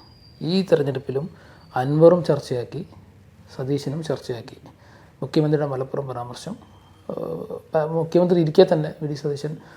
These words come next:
ഒരു വിഷയമാക്കി ഉയർത്തിക്കൊണ്ടുവരികയും ചെയ്തിരുന്നു. അതിനുശേഷമാണ് ഗോവിന്ദ മാഷിൻ്റെ ആർ എസ് എസ് പരാമർശം വരുന്നത്. ഈ രണ്ട് പരാമർശം അവിടെ നിലനിൽക്കുകയാണ്. അപ്പോൾ ഈ, ഏഹ്, മലപ്പുറം പരാമർശം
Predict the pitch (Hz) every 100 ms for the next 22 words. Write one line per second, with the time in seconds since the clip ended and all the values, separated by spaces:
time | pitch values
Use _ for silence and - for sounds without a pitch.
0 | - - - 147 147 - - - 143 151
1 | 139 139 131 131 139 131 131 127 110 110
2 | 113 - - _ _ - - - - -
3 | - 214 214 196 190 208 180 170 190 -
4 | - - 156 151 151 151 143 147 151 151
5 | 131 139 160 156 - - 131 127 - 127
6 | 110 - - - - - - - - 214
7 | 202 214 196 190 160 185 170 156 139 139
8 | 131 123 - - - - _ - - -
9 | - 170 196 202 220 - - - 156 151
10 | 151 151 147 - 160 185 - - 233 214
11 | 185 180 175 165 - 185